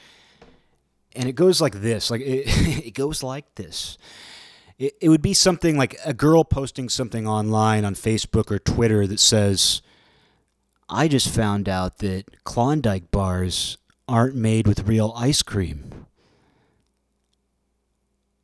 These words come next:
I don't even know what to think of life anymore.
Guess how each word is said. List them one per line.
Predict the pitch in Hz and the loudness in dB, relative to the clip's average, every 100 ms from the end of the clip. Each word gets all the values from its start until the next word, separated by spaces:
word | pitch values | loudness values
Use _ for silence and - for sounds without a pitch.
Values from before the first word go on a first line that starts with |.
| _ | _
I | - 139 | 0 4
don't | 135 | 4
even | 101 95 92 | 2 0 -2
know | 98 | -2
what | 101 104 | -2 -2
to | 113 | -4
think | - 151 170 | 0 0 0
of | 95 | -2
life | 92 87 82 | -4 -4 -6
anymore. | 90 80 80 76 73 | -6 -8 -10 -12 -14